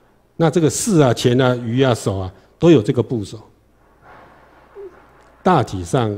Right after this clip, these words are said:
差不多。所以你就必须要把它每一个字的一个精神，因为每一个人写字不一样啊，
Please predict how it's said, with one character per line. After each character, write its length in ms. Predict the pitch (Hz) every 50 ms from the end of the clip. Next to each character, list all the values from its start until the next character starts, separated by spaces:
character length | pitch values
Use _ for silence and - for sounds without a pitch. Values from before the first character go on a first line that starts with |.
| 107 -
差 240 | - - - 110 107
不 200 | 107 117 107 98
多。 280 | 90 - 92 90 87 87 _ _ _ _ _ _ _ _ _
所 160 | - 180 202
以 40 | 214
你 120 | 156 127
就 140 | 123 185 175
必 140 | 170 180 156
须 160 | - 190 180
要 100 | 185 160
把 220 | - - 101 98
它 280 | 95 - 131 139 143 143 - - 170
每 180 | 139 123 110 110
一 160 | 131 170 190
个 120 | 160 156 131
字 240 | - - 190 156
的 140 | 127 120 110
一 80 | 113 120
个 100 | 120 110
精 440 | 107 - - - 143 139 147 147 147
神， 200 | 147 - 98 87 78 82 95 - _ _ _ _ _ _ _ _ _ _ _ _ _ _ _ _
因 80 | 165 165
为 0 |
每 180 | 143 135 151
一 60 | 190
个 60 | 175 147
人 60 | 127
写 140 | - 120 107
字 200 | 104 - 147 131
不 200 | - 143 131 113
一 120 | 110 107
样 180 | 117 113 98 85 80
啊， 160 | 76 78